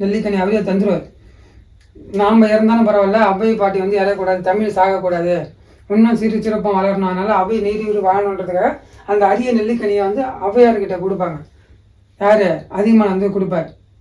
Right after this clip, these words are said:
ஓகேவா? அந்த அளவுக்கு ஒரு சிறப்பு வாய்ந்த ஒரு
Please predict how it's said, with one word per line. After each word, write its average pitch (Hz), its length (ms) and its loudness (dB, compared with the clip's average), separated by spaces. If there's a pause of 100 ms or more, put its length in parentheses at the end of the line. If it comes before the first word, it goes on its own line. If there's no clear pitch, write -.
(880)
ஓகேவா? 190 380 0 (680)
அந்த 220 220 -2
அளவுக்கு 233 260 2
ஒரு 202 140 0
சிறப்பு 226 260 -4
வாய்ந்த 214 320 -2
ஒரு 196 160 0